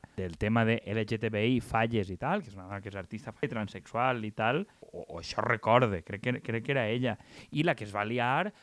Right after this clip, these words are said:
perquè no sé en qui es va clavar, si en Espanya o no sé què, és de la pròpia falla. Vull dir que al final tu tens un perfil de centre social que porta vint anys en el barri, o vint-i-dos, crec que en porta més, perquè és vint anys, crec que van ser antes de la pandèmia, i que al final pots fer lo que permeten els, els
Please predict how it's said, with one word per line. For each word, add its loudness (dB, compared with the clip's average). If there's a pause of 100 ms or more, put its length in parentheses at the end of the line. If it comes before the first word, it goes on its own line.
perquè 0
no -4
sé -6
en -10
qui -4
es -6
va -2
clavar, 0
si -10
en -4
Espanya -4
o 0
no -2
sé -6
què, 0 (100)
és 0
de 0
la 0
pròpia -2
falla. -4
Vull -8
dir -8
que -12
al -12
final -6
tu 0
tens -2 (240)
un -2
perfil 2
de 0
centre -2
social 0
que -6
porta -2
vint 0 (100)
anys 0
en -4
el -6
barri, 0
o -4
vint-i-dos, -4
crec -20
que -4
en -8
porta -6
més, -4
perquè -8
és -8
vint -4
anys, -4 (240)
crec -6
que -2
van -2
ser -2
antes -2
de 2
la 2
pandèmia, 0 (240)
i 0
que -2
al -2
final 2
pots 0
fer 6 (180)
lo 10
que 4
permeten -2
els, -4
els -12